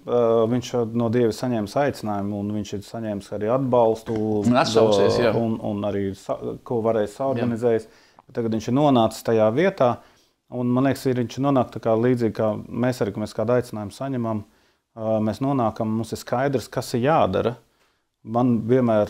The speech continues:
Speaker 1: nu, tā kā, tas jau vienmēr ir skaidrs, <laughs> vairāk vai mazāk. Bet lielais jautājums ir, kā to izdarīt, vai ne? Un, lai to kā atbildētu, tev ir jā-, ir jāredz vispirms tas ir. Tev ir aicinājums, tev ir kāda materiāla, bet tev ir jāsaprot, kā,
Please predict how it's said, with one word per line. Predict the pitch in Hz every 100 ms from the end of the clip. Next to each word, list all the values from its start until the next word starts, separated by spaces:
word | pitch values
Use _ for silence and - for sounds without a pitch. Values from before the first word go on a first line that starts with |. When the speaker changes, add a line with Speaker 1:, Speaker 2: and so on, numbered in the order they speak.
| -
Speaker 1:
nu, | 120
tā | 117 117
kā, | 98 -
tas | 139 139
jau | 110
vienmēr | 110 120 139
ir | 127
skaidrs, | - 90 95 87 98
<laughs> |
vairāk | 110 117 104
vai | 101
mazāk. | 104 101 92 87 _ _ _ -
Bet | 113 -
lielais | 131 117
jautājums | 123 117 95
ir, | 92
kā | - 139 127 87
to | - 95
izdarīt, | 104 - - - - - _ _
vai | 90 90
ne? | 104 110 - _
Un, | 120 107
lai | 104
to | 117
kā | 101 - 156 117 156
atbildētu, | 196 123 110 95 98 101 104 107
tev | - 110
ir | 110
jā-, | 120 120 101 - 110
ir | 120
jāredz | 113 107 90 80 -
vispirms | 92 - 110 92 - - _ _
tas | 98 - _ - _
ir. | 123 107 - -
Tev | 127
ir | 107
aicinājums, | 127 - 123 110 107 -
tev | - 110
ir |
kāda | - 104
materiāla, | 120 - 107
bet | 104
tev | - 107
ir | 113
jāsaprot, | 123 120 107 101 - _ _ _ _ _ _
kā, | 127 107